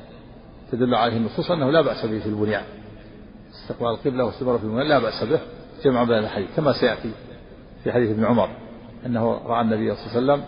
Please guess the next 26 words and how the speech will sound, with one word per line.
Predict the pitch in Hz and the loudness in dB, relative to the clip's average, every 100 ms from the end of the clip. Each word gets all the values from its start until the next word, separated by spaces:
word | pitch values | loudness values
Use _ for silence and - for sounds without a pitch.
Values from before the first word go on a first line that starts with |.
| 139 | -6
يقضي | 123 113 | -4 -4
حاجته | - 123 113 131 - - - - - - - - - - - | -2 -2 0 -4 -6 -18 -20 -20 -20 -20 -20 -20 -20 -18 -12
مستقبل | - 131 127 113 | -2 -2 0 -2
الشام | - - 131 143 | -2 0 2 2
مستدبر | - - 110 104 104 | -4 -8 -8 -6 -10
الكعبة، | - - - - - - - - - - - - - - - - - - | -8 -10 -12 -18 -20 -20 -20 -20 -20 -20 -20 -20 -20 -20 -20 -20 -14 -2
هذا | 120 120 | 0 0
في | 123 | 0
ال-، | 127 - | -2 -4
في | 139 | -4
ال-، | 113 113 | -4 -4
في | - | -6
البنيان. | 117 113 107 90 - - - - - | -2 0 0 -2 -12 -20 -20 -14 -2
أما | 160 143 | 0 0
في | 107 | -2
الصحراء | - 139 160 156 | -2 0 2 4
فهو | 156 | 4
ممنوع، | 127 104 101 - - - - - - - - - - - - - - - - - - - | 4 2 -2 -8 -16 -18 -18 -20 -20 -20 -20 -20 -20 -20 -20 -20 -20 -20 -20 -20 -20 -8
ولهذا | 120 117 127 | 0 2 4
بوب | 131 131 110 | 4 4 2
البخاري | 104 127 110 | -2 0 0
في | 107 | -2
صحيحه | - 107 131 156 - - - - - - - - - - - - - - - - | -6 -2 -2 -2 -6 -18 -20 -20 -20 -20 -20 -20 -20 -20 -20 -20 -20 -20 -20 -12
مع-، | 117 - | -10 -10
معناه: | 120 120 110 113 139 123 | -10 -4 -2 0 0 4
"باب | 131 117 110 | 4 4 0